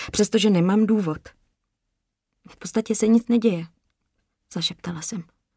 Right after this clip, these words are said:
Zavřete teď oči a zkuste mi popsat, co se ve vás odehrává.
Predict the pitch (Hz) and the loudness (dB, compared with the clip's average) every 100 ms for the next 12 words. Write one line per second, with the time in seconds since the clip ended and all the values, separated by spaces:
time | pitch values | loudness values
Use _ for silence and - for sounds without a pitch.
0 | _ _ _ _ _ _ _ _ _ _ | _ _ _ _ _ _ _ _ _ _
1 | _ _ _ _ _ _ - 165 170 175 | _ _ _ _ _ _ -4 0 0 0
2 | 165 160 160 - 123 127 147 151 214 - | -2 -4 -8 -10 -12 -10 -8 -8 -10 -14
3 | _ _ - - 165 180 156 147 156 - | _ _ -8 -6 -6 -4 -4 -4 -6 -4
4 | 180 180 - - 196 - 190 170 165 165 | -6 -6 -12 -8 -6 -4 -2 -2 0 -2
5 | - 160 139 139 127 139 | -2 -2 -4 -6 -8 -12